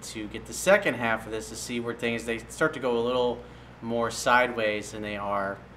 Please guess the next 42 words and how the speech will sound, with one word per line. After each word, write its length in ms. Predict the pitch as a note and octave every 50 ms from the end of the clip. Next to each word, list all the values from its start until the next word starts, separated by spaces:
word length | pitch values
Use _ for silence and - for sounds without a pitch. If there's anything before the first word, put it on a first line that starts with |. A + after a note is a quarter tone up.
| - -
in 80 | D3+
this 140 | F3+ F#3 F3+
particular 520 | - C#3 C3 - - A#2 A#2 - A2 G#2+ G#2
email. 300 | G#2+ G#2 G2+ G2 G2 G2 - - - - - -
So 140 | - - D3+
this 120 | F#3 F3+
guy's 300 | - G#3 F#3 F3+ F3 -
trying 220 | - E3 D#3 D3+ C#3
to 40 |
get 140 | B2 C3+ C3
his 140 | B2+ A#2 A#2+
ex 280 | B2 B2 B2 B2 - -
back, 420 | - A#2+ A2+ A2+ A2 A2 A2 - -
obviously, 880 | A2+ A2+ A2 A2+ G#2+ A2 A2 G#2+ - - A#2 A2 G#2+ G#2+ G#2+ G#2+ G#2+ G2+ - - - - - - - - - -
and 340 | B2 A#2+ A2+ A2+ A2+ A#2 A2+
she 120 | - -
started 260 | - - A3 A#3+ A3 F3+
reaching 320 | F3+ F#3+ F#3+ F#3+ - F#3
out 240 | F#3 F#3 F#3 F#3 F#3
to 100 | - F3+
him, 100 | F3 D#3+
but 80 | C#3
he 60 | C3 -
kinda 240 | - F3+ F3+ D3+
fumbled 360 | - - D3+ D3+ C#3+ C3 A#2 A#2
the 60 | G#2+
football 800 | - - C#3+ C#3 C3 - - A2 G#2 G#2 G2+ G2+ G2+ G2 - - - - - - -
a 40 | A#2+
little 260 | A2 A2 A2 G#2+ G#2
bit. 340 | G2+ - G#2+ G#2 G2+ G2+ - - - - - - - - - - - - - - - - - - -
So 340 | - - - C#3 B2+ A#2+ B2
I've 120 | B2+ B2
got 100 | F#3+ G3
a 80 | D#3+ -
quote 240 | - - D#3 D3 -
that 120 | C#3+ B2
I 40 | A#2+
wrote 260 | A2+ A#2 A#2 A#2 A2
in 60 | A2
this 160 | A2 A2+ A2 A2
particular 540 | - - - - - A#2+ A#2 - A2+ G#2
topic, 580 | G2+ - - C#3+ C#3+ C3+ - - A2 G#2 G2+